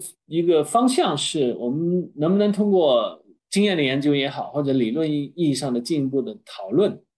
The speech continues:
我们能形成一个可能更有效度的解释的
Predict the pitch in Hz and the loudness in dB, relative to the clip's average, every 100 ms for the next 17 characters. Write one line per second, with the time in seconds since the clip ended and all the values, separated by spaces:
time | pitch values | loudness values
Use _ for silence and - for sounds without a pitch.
0 | _ _ _ - 123 160 165 - 156 165 | _ _ _ -4 0 2 0 0 -2 0
1 | 165 165 160 165 147 127 120 117 110 - | 0 -2 0 2 4 2 0 -2 -8 -8
2 | 143 180 180 214 135 - 381 240 156 151 | -2 0 2 2 2 0 0 2 2 0
3 | 117 110 107 101 156 117 107 | 0 -4 -8 -6 -4 -4 -6